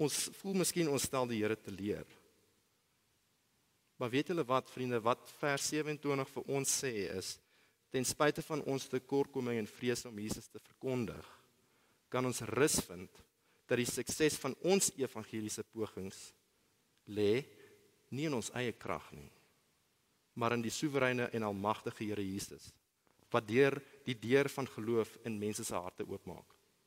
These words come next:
Ons is eintlik maar net die werktuie waardeur God sy reddende krag tevoorskyn laat bring.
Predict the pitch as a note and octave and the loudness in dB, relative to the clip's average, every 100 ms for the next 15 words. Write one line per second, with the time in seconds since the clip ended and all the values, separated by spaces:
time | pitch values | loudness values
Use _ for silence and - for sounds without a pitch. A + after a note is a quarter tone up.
0 | _ _ _ _ _ _ _ _ _ - | _ _ _ _ _ _ _ _ _ 2
1 | E3+ E3+ F#3+ - F3+ F3 D#3+ C#3+ C#3+ D3 | 4 4 4 4 4 4 4 4 6 2
2 | F#2+ G2+ A#2 - - B2+ A#2 A2+ A2 G#2+ | 2 4 4 4 4 6 8 6 4 2
3 | A2+ - B2+ - A#2+ G#2+ G#2+ A2+ - A2 | 0 0 -4 -2 -2 -2 -4 -8 -2 0
4 | G2 - A2+ - C3 A#2+ A#2+ G#2+ F#2+ - | 0 -2 -8 0 0 2 0 0 -4 -6
5 | D#2+ E2+ | -6 -6